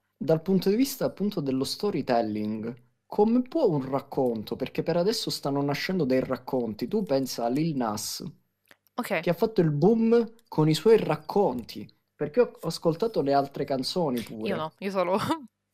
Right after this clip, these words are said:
Speaker 1: No, io qualcun'altra l'ho ascoltata, tipo quella alla natalizia
Speaker 2: Sì.
Speaker 1: che aveva fatto in versione Babbo Natale, l'avevo ascoltata. Però, cioè, la produzione musicale che si aggancia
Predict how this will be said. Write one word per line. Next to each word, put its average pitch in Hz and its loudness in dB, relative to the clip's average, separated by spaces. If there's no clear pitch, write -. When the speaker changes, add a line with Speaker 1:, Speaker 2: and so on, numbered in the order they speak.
Speaker 1:
No, 110 -6
io 220 0
qualcun'altra 156 -2
l'ho 135 2
ascoltata, 117 -4
tipo 123 -4
quella 135 2
alla 143 4
natalizia 139 -4
Speaker 2:
Sì. - -6
Speaker 1:
che 147 2
aveva 135 2
fatto 135 2
in 131 -2
versione 135 -2
Babbo 131 0
Natale, 139 0
l'avevo 120 -2
ascoltata. 113 -6
Però, 220 4
cioè, - 0
la 139 4
produzione 156 0
musicale 131 0
che 143 -6
si - -4
aggancia 143 0